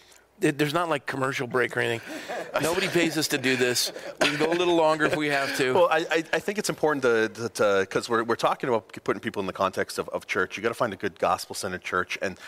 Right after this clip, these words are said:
Speaker 2: and one that's not focused on legalism, because another struggle that, that, that the Christian can have,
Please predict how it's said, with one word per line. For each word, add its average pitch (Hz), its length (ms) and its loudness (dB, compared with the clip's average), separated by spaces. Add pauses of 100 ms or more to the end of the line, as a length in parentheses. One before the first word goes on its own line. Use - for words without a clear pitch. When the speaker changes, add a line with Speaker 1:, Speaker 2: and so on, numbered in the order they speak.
(280)
Speaker 2:
and 113 140 0
one 135 140 2
that's 220 160 0
not 147 120 2
focused - 440 -4
on 92 120 -4
legalism, 87 640 -6
because 101 240 -6
another 120 240 2
struggle 107 380 -2 (180)
that, 98 200 0
that, 90 320 0
that - 200 -4
the - 60 -18
Christian 120 400 -4
can 95 140 -8
have, 95 440 -2